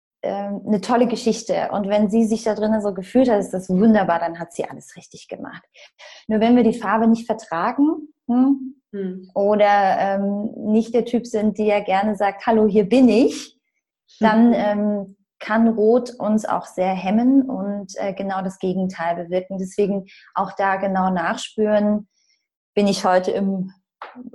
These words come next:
Speaker 1: Modus von Rot?
Speaker 2: Mhm.
Speaker 1: Ja. Und „Hallo, hier bin ich“, oder eben eher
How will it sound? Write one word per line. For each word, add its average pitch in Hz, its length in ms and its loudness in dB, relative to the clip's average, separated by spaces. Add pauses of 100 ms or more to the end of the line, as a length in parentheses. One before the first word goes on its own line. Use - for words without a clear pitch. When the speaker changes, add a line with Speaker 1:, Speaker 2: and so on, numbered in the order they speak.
Speaker 1:
Modus 254 580 4
von 185 240 -2
Rot? 277 400 2 (360)
Speaker 2:
Mhm. 214 160 -2
Speaker 1:
Ja. 233 140 4 (420)
Und 240 300 2
„Hallo, 214 160 4
hier 202 160 2
bin 240 240 4
ich“, 302 240 4
oder 196 300 0
eben 190 280 -2
eher 180 400 0